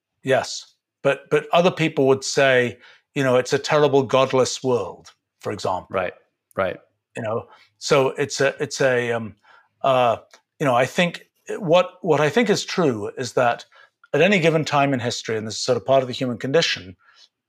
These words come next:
Speaker 1: people are, some people are excited about those times and about the values, the things that are thought to be important in those times. And some people are looking to the past or the future.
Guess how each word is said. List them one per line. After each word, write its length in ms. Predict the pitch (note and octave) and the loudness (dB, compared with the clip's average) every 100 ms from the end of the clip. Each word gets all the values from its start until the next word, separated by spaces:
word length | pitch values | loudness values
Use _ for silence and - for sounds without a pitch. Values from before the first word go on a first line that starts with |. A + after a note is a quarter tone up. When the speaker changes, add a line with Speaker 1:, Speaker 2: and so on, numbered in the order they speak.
| - | -4
Speaker 1:
people 600 | F#3+ F#3+ F3+ D#3+ D#3 - | -2 2 4 6 4 2
are, 440 | C3 B2+ B2+ B2 A#2 _ _ - | 2 4 4 4 0 _ _ -6
some 280 | - D#3 | 0 0
people 300 | D3 F3+ E3+ | 2 0 4
are 100 | C#3+ | 4
excited 460 | C3 - - C3 C3 | 4 2 0 2 2
about 320 | C3+ B2 C3 | 2 2 2
those 240 | B2 B2 - | 2 0 -2
times 500 | - A#2 D#3 F#3 C#3 | -4 -2 0 -2 -2
and 80 | |
about 280 | A#2+ A#2 B2+ | -2 0 0
the 80 | A#2+ | -2
values, 480 | G#2 B2 C3 C3 A2+ | 0 2 4 0 -4
the 100 | B2 | -8
things 380 | - C#3 C3 - | -4 -2 -2 -2
that 120 | A#2+ | 0
are 200 | A#2 A#2+ - | 0 0 -6
thought 400 | _ - C#3+ - | _ -2 -2 -2
to 200 | - - | -10 -8
be 380 | A#2 B2+ B2+ B2 | -6 -2 -2 -4
important 460 | - A#2 B2+ C3 C#3 | -6 -6 -4 -4 -4
in 100 | B2 | 0
those 240 | B2 A#2 | 0 0
times. 520 | - B2 B2 F3+ G3+ - - - _ - | -2 -2 -2 -4 -8 -16 -20 -20 _ -8
And 100 | C3+ | -4
some 220 | - C#3+ | 0 0
people 240 | C#3 C3+ | 0 2
are 60 | B2+ | 4
looking 300 | B2 B2 B2+ | 4 0 -4
to 80 | A2+ | -6
the 80 | - | -6
past 380 | - C3 C3 B2+ | 0 0 0 -4
or 60 | |
the 60 | A#2 | -6
future. 520 | - B2 - D3 F3 | -8 -10 -2 -2 -2